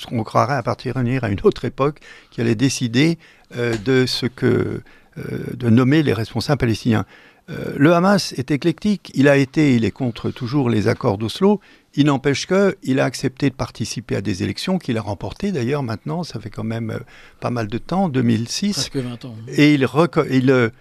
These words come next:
Speaker 1: réclame à tout prix des élections. Autrement dit, une façon d'avancer déjà, c'est que des élections aient lieu. Or, le président de l'autorité palestinienne, sous l'influence israélienne, évidemment,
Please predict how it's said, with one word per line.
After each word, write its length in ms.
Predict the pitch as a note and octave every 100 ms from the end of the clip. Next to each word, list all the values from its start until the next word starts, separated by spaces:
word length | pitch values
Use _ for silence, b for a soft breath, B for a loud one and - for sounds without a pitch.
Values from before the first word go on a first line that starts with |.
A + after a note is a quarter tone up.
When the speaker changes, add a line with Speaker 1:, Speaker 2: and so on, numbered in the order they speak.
| _
Speaker 1:
réclame 580 | - A2 D3+ - G#3+ G3
à 120 | C3
tout 160 | C#3 B2+
prix 340 | - F#3 F3
des 220 | A#2 A2+
élections. 480 | A#2+ A#2 - C3+ G2 b b b b
Autrement 420 | C#3+ - E3 D#3
dit, 320 | D3 D#3 D3 -
une 160 | D3
façon 380 | C#3 D3+ - D#3
d'avancer 520 | A#2+ A#2 A#2 - G#3+
déjà, 480 | D3+ C3+ A#2+ E3+ G3+
c'est 420 | - - E3+ F#3 b b b b b b
que 120 | - C3
des 240 | C3+ C3+
élections 420 | C3 - F#3 F3 -
aient 80 | C3+
lieu. 240 | C3+ A#2 - _ _ _
Or, 500 | D#3 E3 D3+ B2 - _ -
le 160 | B2
président 480 | B2+ C#3+ B2 C3 C#3
de 60 | B2
l'autorité 420 | A#2+ A#2 A2 B2
palestinienne, 640 | A#2 A2 - A#2+ A#2 B2+
sous 280 | A#2 - B2+
l'influence 480 | A2 G2+ B2 B2 -
israélienne, 680 | A#2 - A2 A2 D#3+ F#3 C3+
évidemment, 640 | B2+ A2+ A2+ A#2 C3 E3+